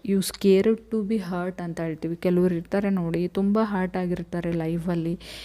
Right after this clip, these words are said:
ಆ, ನನಗೆ ಇನ್ನೂ ಹ-, ಆ, ಇನ್ನೂ ಡಿಸಪಾಯಿಂಟ್ಮೆಂಟ್‌ನ, ರಿಜೆಕ್ಟ್, ರಿಜೆಕ್ಟನ್ನು, ರಿಜೆಕ್ಟೆನ್ಸ್‌ನ ತೊಗೊಳಕ್ಕಾಗಲ್ಲ, ಇನ್ನೂ ನಾನು ಹರ್ಟ್ ಆಗೋಕ್ಕಾಗಲ್ಲ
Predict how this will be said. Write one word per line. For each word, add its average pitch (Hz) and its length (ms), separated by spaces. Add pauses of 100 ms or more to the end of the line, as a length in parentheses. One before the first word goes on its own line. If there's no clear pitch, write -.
(240)
ಆ, 175 200
ನನಗೆ 190 440
ಇನ್ನೂ 226 560
ಹ-, 208 120
ಆ, 165 600
ಇನ್ನೂ 202 440
ಡಿಸಪಾಯಿಂಟ್ಮೆಂಟ್‌ನ, 180 1040
ರಿಜೆಕ್ಟ್, 170 760
ರಿಜೆಕ್ಟನ್ನು, 185 1120
ರಿಜೆಕ್ಟೆನ್ಸ್‌ನ 185 920
ತೊಗೊಳಕ್ಕಾಗಲ್ಲ, 165 920 (600)
ಇನ್ನೂ 208 240
ನಾನು 202 240
ಹರ್ಟ್ 175 360
ಆಗೋಕ್ಕಾಗಲ್ಲ 165 760